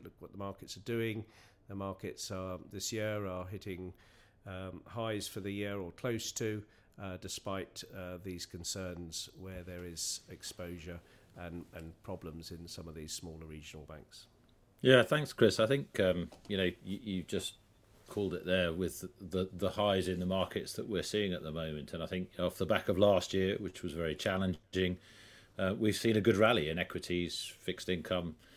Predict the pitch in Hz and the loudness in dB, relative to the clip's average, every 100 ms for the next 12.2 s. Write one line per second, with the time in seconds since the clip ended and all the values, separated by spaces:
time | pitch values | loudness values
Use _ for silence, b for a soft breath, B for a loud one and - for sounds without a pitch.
0 | B B - 90 87 - 101 95 98 90 | B B -2 0 0 0 0 0 2 2
1 | 82 - 127 107 85 - 101 104 - _ | 2 2 4 4 4 2 2 2 -4 _
2 | - 104 - - - - 90 - 85 85 | -6 -2 2 0 0 -4 -4 -4 -2 0
3 | 85 85 82 - - - 127 131 - 104 | 0 0 0 -2 -6 -2 0 2 0 0
4 | 107 92 92 - - 87 92 85 80 80 | 2 0 0 -4 -6 -2 -2 -2 -2 -2
5 | 85 80 - 80 76 - 85 - 117 110 | -2 -2 -2 -2 -2 -2 -4 2 2 4
6 | - 80 78 110 120 147 78 87 82 92 | 2 -2 -4 2 6 6 4 0 0 -2
7 | 82 80 85 92 78 82 113 B B B | 0 0 2 2 0 -4 -6 B B B
8 | B 85 82 82 85 92 85 95 87 92 | B -6 -2 -2 -4 -2 0 0 0 -2
9 | - 95 - 101 - 85 80 85 78 87 | -2 0 2 2 2 -4 -4 -4 -4 -4
10 | 82 87 87 80 90 95 - 85 82 - | -2 -2 -2 -2 0 0 -2 -6 -6 -6
11 | 71 - - 107 87 76 76 73 85 80 | -6 -4 2 2 2 -2 -4 -4 -4 -6
12 | 71 85 | -8 -10